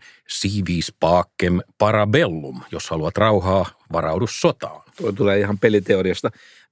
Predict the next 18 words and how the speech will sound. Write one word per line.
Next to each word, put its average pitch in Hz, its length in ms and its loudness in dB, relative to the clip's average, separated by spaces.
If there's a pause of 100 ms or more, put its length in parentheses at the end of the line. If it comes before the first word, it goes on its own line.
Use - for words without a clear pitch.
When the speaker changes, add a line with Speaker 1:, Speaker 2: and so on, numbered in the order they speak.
(100)
Speaker 2:
naton 180 460 2 (320)
kuuluminen 143 720 4
on 120 280 0
oikeastaan 117 520 -2 (260)
tärkeää 113 720 2 (200)
lähes 135 540 0 (240)
pelkästään 104 680 2
sen 95 320 2
vuoksi, 95 460 0
että - 360 -4
on 87 140 -2
tämmönen 90 640 -2
Venäjä, 101 480 4
joka 95 280 0
on 92 240 0
aivan 95 380 -2
käsittämättömän 90 800 -2
aggressiivinen, 87 920 -4